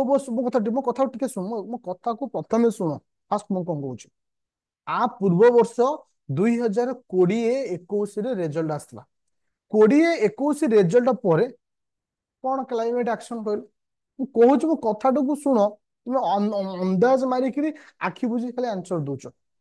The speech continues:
ଟିକେ ୱେଟ କର, ମୁଁ କଣ କହୁଛି। ଦୁଇ ହଜାର କୋଡ଼ିଏ ଏକୋଇଶରେ ଯୋଉ ରେଜଲ୍ଟ ଆସିଥିଲା, ନେକ୍ସଟ ରେଜଲ୍ଟ କେବେ ଆସିଲା? ନେକ୍ସଟ ରେଜଲ୍ଟ ଆସିଲା ଦୁଇ ହଜାର ତେଇଶ ଚବିଶରେ।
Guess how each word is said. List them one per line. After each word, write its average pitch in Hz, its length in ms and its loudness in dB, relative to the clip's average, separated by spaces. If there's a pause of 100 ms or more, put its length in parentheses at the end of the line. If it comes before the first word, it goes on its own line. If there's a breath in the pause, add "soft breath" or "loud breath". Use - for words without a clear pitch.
(140)
ଟିକେ 254 220 -2
ୱେଟ 262 300 6
କର, 302 160 -4
ମୁଁ 285 140 -2
କଣ 285 160 0
କହୁଛି। 233 340 -2 (1120)
ଦୁଇ 214 220 2
ହଜାର 262 220 0
କୋଡ଼ିଏ 226 460 4
ଏକୋଇଶରେ 247 500 2
ଯୋଉ 254 140 0
ରେଜଲ୍ଟ 208 380 4
ଆସିଥିଲା, 214 320 0 (340)
ନେକ୍ସଟ 247 400 2
ରେଜଲ୍ଟ 254 360 -2
କେବେ 220 240 -4
ଆସିଲା? 147 300 -8 (320)
ନେକ୍ସଟ 226 340 -2
ରେଜଲ୍ଟ 233 340 2
ଆସିଲା 233 340 -2
ଦୁଇ 185 240 -2
ହଜାର 214 340 0 (420)
ତେଇଶ 190 280 2 (100)
ଚବିଶରେ। 135 520 -10